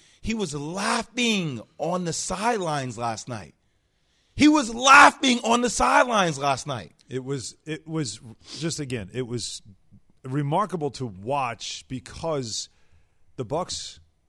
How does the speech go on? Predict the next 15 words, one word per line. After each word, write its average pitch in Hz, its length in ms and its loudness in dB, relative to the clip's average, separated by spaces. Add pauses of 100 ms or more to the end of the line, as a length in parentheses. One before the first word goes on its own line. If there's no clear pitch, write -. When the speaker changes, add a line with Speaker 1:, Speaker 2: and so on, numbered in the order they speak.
(300)
Speaker 2:
are 127 120 -8
a 113 40 -8
very 143 380 -6
good 107 240 -10
team. 175 420 -10
<laughs> - 100 -20
Like, 123 220 -8
it's 135 180 -8
not 196 180 -2
like 175 200 -4
this 156 180 -6
is 123 140 -10
a 110 60 -10
scrub 147 500 -4
team. 170 340 -8